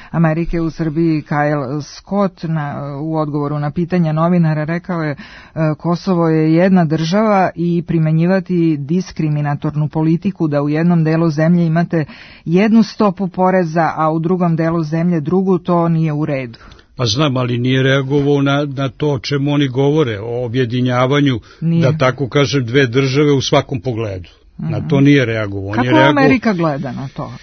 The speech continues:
Speaker 1: Kako vi to razumete?
Speaker 2: A, pa ja ne znam kako gleda na veliku Albaniju, ali gleda blagonaklono na sve one mere koje idu u prilog pritisku Srbije da prizna nezavisnost Kosova. E, oni jednostavno smatraju, pošto kontrolišu i jednu i drugu državu na ovaj ili onaj način,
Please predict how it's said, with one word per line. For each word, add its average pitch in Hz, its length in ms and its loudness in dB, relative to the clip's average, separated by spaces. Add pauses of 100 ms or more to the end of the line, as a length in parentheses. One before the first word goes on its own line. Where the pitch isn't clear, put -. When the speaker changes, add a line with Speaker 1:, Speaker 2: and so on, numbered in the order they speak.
Speaker 1:
Kako 208 220 -2
vi 233 140 0
to 185 160 2
razumete? 139 580 -6 (180)
Speaker 2:
A, 127 200 -8 (100)
pa 127 60 -4
ja 135 140 2
ne 147 100 2
znam 139 180 0
kako 147 280 -4
gleda 143 300 0
na 131 80 0
veliku 135 400 0
Albaniju, 120 480 -2 (160)
ali 113 220 -2
gleda 131 460 0 (480)
blagonaklono 123 840 -2
na 120 140 -2
sve - 220 -2
one 139 200 0
mere 135 300 0
koje 127 260 -2
idu 123 160 -2
u 113 100 -2
prilog 131 380 -2
pritisku 120 500 -8
Srbije 123 440 -4
da 107 140 -6
prizna 117 460 -2
nezavisnost 101 640 -6
Kosova. - 460 -10 (800)
E, 120 140 -4
oni 135 300 0
jednostavno 135 540 0
smatraju, 127 560 -2
pošto 117 320 -6
kontrolišu 127 800 -2
i 139 120 2
jednu 127 260 0
i 120 80 -4
drugu 120 300 -6
državu 113 440 -2
na 113 120 -2
ovaj 117 220 0
ili 113 140 -2
onaj 117 240 -2
način, 113 460 -2